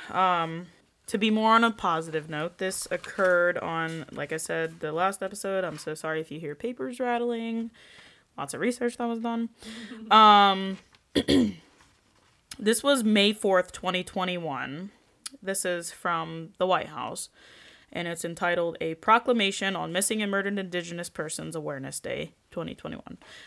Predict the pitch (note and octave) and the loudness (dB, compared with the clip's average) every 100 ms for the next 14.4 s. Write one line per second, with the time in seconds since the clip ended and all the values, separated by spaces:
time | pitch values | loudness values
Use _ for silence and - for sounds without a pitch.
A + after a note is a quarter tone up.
0 | - F#3 A#3 C#4 C#4+ A#3+ B3 A#3+ A#3+ A3 | -2 4 6 8 6 4 0 2 2 4
1 | F#3+ F#3+ G3 F#3+ F#3 F3+ E3 D#3 D3+ C#3+ | 4 2 0 -2 0 2 2 2 -6 0
2 | E3 F3 F#3 F3 F#3+ F3+ F3 F3+ F3 E3+ | 6 6 4 -2 -8 -6 -6 -4 -4 -2
3 | E3+ E3+ - - _ - - - E3+ D#3 | -2 -4 -8 -20 _ -16 -16 -8 -6 -2
4 | F#3 F#3 F3+ E3+ E3 D#3+ D#3 E3+ - _ | 0 0 -2 -2 -2 -2 -4 -6 -14 _
5 | _ _ _ _ _ _ - E3 D3+ C#3 | _ _ _ _ _ _ -4 2 4 4
6 | C#3 - - D3 D#3 F3 F3+ F#3+ G3 _ | 0 -6 -8 -4 -2 4 6 6 2 _
7 | _ - - - - _ _ - A3+ A3 | _ -20 -20 -20 -20 _ _ 0 2 2
8 | G3+ F#3+ F3+ E3 D#3 - D#3 D3 D3+ D3+ | -4 -2 0 -2 -4 -4 -2 -2 -4 -8
9 | - D#3 D3 D3 D3 E3 - - F3 F#3 | -6 -2 0 0 -4 -8 -14 -8 -2 -2
10 | - F#3 E3 - F#3 F#3 F3+ F3 - F3+ | -2 -6 -8 0 2 2 0 -4 -6 -8
11 | D#3+ D#3+ D#3+ D#3 E3 D#3+ D#3 E3+ - E3 | -8 -4 -4 -4 -6 -2 0 0 0 -2
12 | A#2+ E3 G3+ G#3 - E3+ D#3 D3 C#3 C3+ | -2 -4 -2 0 0 -2 -6 -6 -6 -8
13 | - - D3+ D3+ D3 F#3 - D3+ D3+ D3 | -10 -6 -4 -6 -8 -12 -6 -4 -2 -4
14 | - - C#4+ D4 | -4 -4 -4 -6